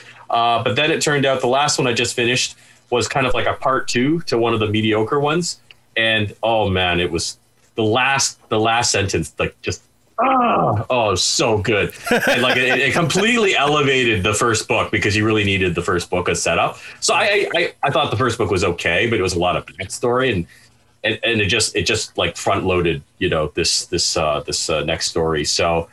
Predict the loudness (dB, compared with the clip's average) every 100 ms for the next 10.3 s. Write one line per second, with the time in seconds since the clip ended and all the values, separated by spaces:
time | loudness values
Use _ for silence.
0 | -18 _ -2 0 2 2 2 2 2 2
1 | 0 2 2 2 2 0 0 0 0 0
2 | 0 0 2 2 2 2 2 2 2 2
3 | 2 2 2 2 0 0 2 2 2 0
4 | 0 2 2 2 2 2 0 0 0 2
5 | 2 0 0 0 0 0 -4 -12 _ _
6 | _ 0 2 2 2 2 2 2 2 2
7 | 0 -2 -6 -6 _ -4 -2 -2 -4 -6
8 | -4 0 2 2 -2 -8 -4 0 2 0
9 | -2 -6 -16 -16 _ 0 2 2 2 2
10 | 2 0